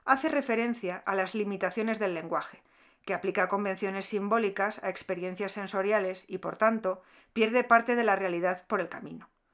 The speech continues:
Por ejemplo, hablar del frío o del calor de un color u otro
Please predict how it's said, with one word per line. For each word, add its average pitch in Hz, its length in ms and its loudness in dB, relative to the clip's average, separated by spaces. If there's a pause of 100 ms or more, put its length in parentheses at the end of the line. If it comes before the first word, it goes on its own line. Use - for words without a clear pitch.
(320)
Por 214 140 2
ejemplo, 190 440 -6 (600)
hablar 220 340 8
del 269 180 6
frío 262 320 2
o 196 60 4
del 190 140 0
calor 190 500 4
de 175 140 -4
un 190 100 -2
color 202 300 6
u 214 120 4
otro 220 380 2